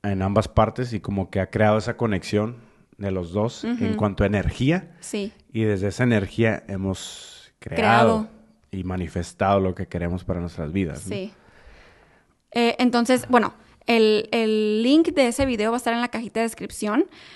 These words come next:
Speaker 2: pero bueno, aquí con ta-, con eso que dijo Gio se entiende un montón. Eh, después de cerrar, eh, los ojos, sigues visualizando la llama de la vela en tu mente y te concentras fijamente en ella. Cuando ya la mente se haya quietado,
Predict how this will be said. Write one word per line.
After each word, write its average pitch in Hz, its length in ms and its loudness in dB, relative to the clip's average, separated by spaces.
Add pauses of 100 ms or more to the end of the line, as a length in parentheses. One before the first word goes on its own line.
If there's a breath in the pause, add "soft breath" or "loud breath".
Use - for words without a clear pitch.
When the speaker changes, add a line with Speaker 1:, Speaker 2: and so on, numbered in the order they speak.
(220 loud breath)
Speaker 2:
pero 214 420 4
bueno, 233 340 2
aquí 220 380 -2
con 247 400 2
ta-, 220 160 0
con 240 220 0
eso 302 180 0
que 233 80 0
dijo 247 200 2
Gio 262 300 2
se 269 100 0
entiende 214 300 0
un 233 80 2
montón. 233 440 2 (640 loud breath)
Eh, 214 640 0
después 220 400 0
de 240 80 2
cerrar, 240 680 2 (120)
eh, 214 220 0
los 196 220 -2
ojos, 254 440 0 (320 loud breath)
sigues 262 380 2
visualizando 220 600 0
la 220 100 2
llama 202 300 0
de 214 100 0
la 190 120 -2
vela 190 220 -2
en 214 100 -2
tu 190 80 -8
mente 180 380 -6 (280 loud breath)
y 233 100 -2
te 220 160 2
concentras 220 640 -4
fijamente 226 580 0
en 220 80 0
ella. 196 300 -4 (380 soft breath)
Cuando 226 300 2
ya 214 160 -2
la 233 120 0
mente 233 300 0
se 247 100 -4
haya 196 200 -2
quietado, 226 680 -4